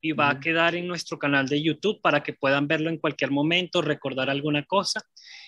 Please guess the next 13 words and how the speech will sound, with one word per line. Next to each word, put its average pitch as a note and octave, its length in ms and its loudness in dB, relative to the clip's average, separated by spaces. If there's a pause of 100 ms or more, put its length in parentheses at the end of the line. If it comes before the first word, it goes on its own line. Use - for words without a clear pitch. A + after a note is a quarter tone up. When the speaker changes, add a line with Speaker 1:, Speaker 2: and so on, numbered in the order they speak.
(260)
Speaker 1:
Y, A3 420 4 (640)
eh, E3 360 6
también, D#3 880 2
eh, E3+ 180 0
pueden E3 380 2
pedirnos D3+ 460 0
la E3+ 160 -4
presentación. E3+ 680 -2
Si E3+ 120 -6
usted D3 260 -2
quiere D3+ 240 2
una E3 180 0
presentación D3 760 -2